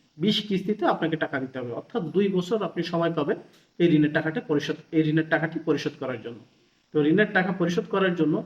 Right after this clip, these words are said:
আপনি প্রথম দুই কিস্তি টাকা দেওয়া লাগছে না, পরবর্তী প্রতি মাসে আপনাকে, প্রতি মাসের আপনাকে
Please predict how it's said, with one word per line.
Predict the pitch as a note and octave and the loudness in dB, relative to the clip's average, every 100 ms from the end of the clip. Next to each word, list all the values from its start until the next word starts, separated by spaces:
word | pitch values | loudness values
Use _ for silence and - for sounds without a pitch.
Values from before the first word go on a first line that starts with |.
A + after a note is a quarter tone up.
| - - _ - | -10 -20 _ -2
আপনি | D3+ E3+ E3 E3 E3 | 0 4 4 4 2
প্রথম | E3 A3 G3+ | 0 2 0
দুই | G#3 | -2
কিস্তি | - G#3+ | -4 -2
টাকা | G3+ G3 | 0 0
দেওয়া | G3 G3 | 0 0
লাগছে | F#3+ C4 | 0 -2
না, | |
পরবর্তী | D#4 F3+ F3 F3 - G#3 | -2 0 0 0 -4 -6
প্রতি | E3+ E3 E3+ | -4 -2 -2
মাসে | D3+ - E4+ - _ _ _ | -2 -2 -6 -8 _ _ _
আপনাকে, | C#3 - D#3+ A#3+ C#4 | -8 0 2 2 0
প্রতি | - E3 E3 | 0 2 2
মাসের | D3+ - - - - _ _ _ _ | 2 0 -2 -4 -16 _ _ _ _
আপনাকে | D#3+ - F3+ | -8 -4 -2